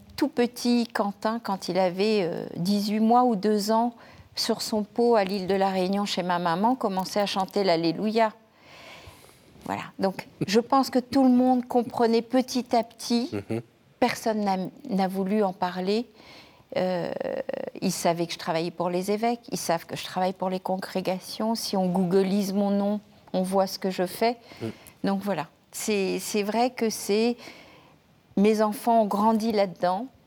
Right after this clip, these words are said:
Speaker 1: Alors, ils ne vont plus à la messe,
Speaker 2: Mm.
Speaker 1: ils ne... mais je crois qu'ils sont, en tout cas, je fais confiance. Et puis je me dis, je... quand je prie pour eux, je me dis que le Seigneur fasse ce qu'il a à faire pour eux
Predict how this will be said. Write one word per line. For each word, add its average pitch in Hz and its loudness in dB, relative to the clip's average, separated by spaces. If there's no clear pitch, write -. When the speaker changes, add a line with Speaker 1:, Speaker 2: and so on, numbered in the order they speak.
Speaker 1:
Alors, 156 -2
ils 180 -4
ne 175 -2
vont 165 -8
plus 196 -4
à 226 2
la 240 2
messe, 240 -4
Speaker 2:
Mm. 104 -4
Speaker 1:
ils 180 -2
ne... 165 -2
mais 294 2
je 196 -4
crois 254 -2
qu'ils 254 -6
sont, 208 -4
en 190 0
tout 190 -6
cas, 214 2
je 208 -4
fais 185 -2
confiance. - -8
Et 175 -2
puis 190 -4
je 190 -4
me 196 2
dis, 208 0
je... 190 0
quand 226 0
je 220 2
prie 240 0
pour 226 0
eux, 247 6
je 240 -4
me 202 0
dis 190 -6
que - -2
le 196 0
Seigneur 196 -2
fasse - 0
ce - 0
qu'il 190 -4
a 175 6
à 185 0
faire 170 -4
pour 165 -4
eux 190 -2